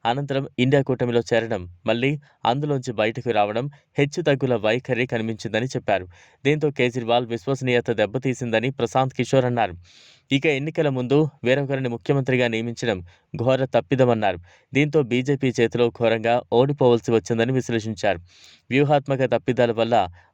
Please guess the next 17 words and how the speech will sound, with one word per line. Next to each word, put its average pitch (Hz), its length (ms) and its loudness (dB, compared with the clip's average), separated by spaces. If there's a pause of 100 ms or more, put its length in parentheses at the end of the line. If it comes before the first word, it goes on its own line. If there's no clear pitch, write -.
ఆమ్ 143 280 2
ఆద్మీ 123 260 -2
పార్టీ 117 400 0
మూల్యం 120 360 0
చెల్లించుకోవలసి 117 720 0
వచ్చిందని 110 440 0
ప్రశాంత్ 120 460 -4
కిషోర్ 127 320 0
మేధోమథనం 117 640 0
చేసి 110 200 -2
చెప్పారు. 104 360 0 (600)
ఢిల్లీలో 151 340 -2
మొత్తం 131 300 -2
డెబ్బై 117 360 0
అసెంబ్లీ 123 320 -2
స్థానాలు 110 380 0
ఉండగా 107 320 -2